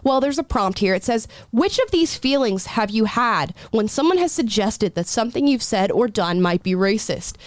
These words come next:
If you felt singled out, guilty, judged, scared, attacked, ashamed, accused, outraged, or a slew of other things, each one of those feelings, uh, is a point towards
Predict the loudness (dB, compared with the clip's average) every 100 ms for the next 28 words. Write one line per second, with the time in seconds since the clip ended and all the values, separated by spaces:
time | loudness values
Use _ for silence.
0 | -14 -6 -4 0 0 0 -4 -2 0 0
1 | 2 0 0 -4 -12 -2 -2 0 0 -2
2 | -4 -6 0 2 0 -2 -10 -10 -6 -2
3 | 0 2 -2 -4 -6 -4 -2 -2 -2 -6
4 | -8 -4 -2 0 0 0 -2 -6 -2 0
5 | 2 2 -2 -2 0 2 0 0 -4 -14
6 | -8 -2 -2 -2 -4 -2 0 2 0 0
7 | -2 0 0 -2 -4 -12 -4 -2 0 0
8 | 0 0 0 -2 -2 0 0 0 -4 -6
9 | -8 -12 -4 0 2 0 -2 -2 -2 0
10 | 0 2 2